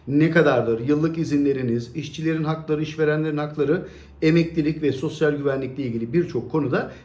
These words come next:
yeni videolar hazırlayacağız. Üçüncü kategoride ise sizlere özel, birebir kişisel, bireysel sorunlarınızı çözme noktasında videolar hazırlayacağız. Aynı zamanda isterseniz yüz yüze görüşebileceğiz.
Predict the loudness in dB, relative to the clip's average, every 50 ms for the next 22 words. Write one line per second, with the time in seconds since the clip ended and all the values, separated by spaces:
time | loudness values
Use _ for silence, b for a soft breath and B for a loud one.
0 | B B 4 4 6 6 4 2 2 2 2 2 0 0 0 -2 -2 -2 -4 -6
1 | -6 -4 -4 -4 -4 -6 -8 -10 -10 -4 -2 -2 -2 -2 0 -2 0 0 0 -2
2 | -2 -2 -2 0 -2 -4 -4 -4 -8 -2 2 2 2 2 B B B B B B
3 | -14 -8 -6 -6 0 2 2 4 4 4 2 2 -2 -10 -8 0 2 2 4 4
4 | 2 2 2 0 B B B B B B B -4 0 4 4 4 4 4 0 0
5 | -2 -6 -6 -6 -6 -6 -8 -8 -2 0 0 0 0 -2 -6 B B B B B
6 | -4 2 4 4 4 4 2 -2 -2 -2 -4 -6 -6 -2 0 0 2 2 4 4
7 | 4 4 2 0 -4 -4 -2 -4 -4 -4 -2 0 0 0 0 0 0 0 0 0
8 | -2 -4 -6 -8 -8 -4 -2 0 0 0 0 0 2 2 2 2 0 0 0 -2
9 | -4 -6 -8 -6 -2 -2 0 0 -2 -6 B B B B B B 0 2 2 2
10 | 2 0 0 0 -2 -2 -2 -2 -2 -2 -4 -8 -14 -12 -10 -10 -8 -4 0 0
11 | 0 0 0 -2 -2 -2 -4 -4 -2 -2 -2 -2 -2 -4 -2 -2 -2 0 2 0
12 | 0 0 0 -2 -4 -4 -4 -4 -6 -4 -2 0 0 0 0 -2